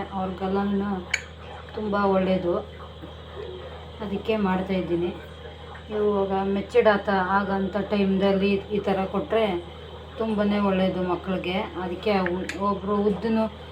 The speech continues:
ಹಿಟ್ಟಂತ ಮಾಡ್ತಾರೆ, ಒಬ್ರು ನಮ್ಮ ಕಡೆ ಎಲ್ಲ ಈ ಉದ್ದಿನ ಹಿಟ್ಟು ಮಾಡಲ್ಲ, ಮಕ್ಕಳು ತಿನ್ನೋದಿಲ್ಲ. ಈ ಥರದ್ದಾದ್ರೆ ಚಿಕ್ಕ ಚಿಕ್ಕದಾಗಿ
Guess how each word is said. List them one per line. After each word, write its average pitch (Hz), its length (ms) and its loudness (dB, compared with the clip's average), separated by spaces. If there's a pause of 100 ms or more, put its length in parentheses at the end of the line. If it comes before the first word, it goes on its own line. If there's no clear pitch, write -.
(280)
ಹಿಟ್ಟಂತ 226 400 0 (140)
ಮಾಡ್ತಾರೆ, 202 440 4 (140)
ಒಬ್ರು 190 260 0 (120)
ನಮ್ಮ 196 120 2 (120)
ಕಡೆ 202 160 4
ಎಲ್ಲ 208 100 4 (120)
ಈ 190 120 4
ಉದ್ದಿನ 185 400 0
ಹಿಟ್ಟು 185 260 -6
ಮಾಡಲ್ಲ, 170 280 0 (720)
ಮಕ್ಕಳು 214 280 4 (100)
ತಿನ್ನೋದಿಲ್ಲ. 220 480 6 (340)
ಈ 240 40 4 (100)
ಥರದ್ದಾದ್ರೆ 233 500 4 (100)
ಚಿಕ್ಕ 214 220 -6
ಚಿಕ್ಕದಾಗಿ 214 360 4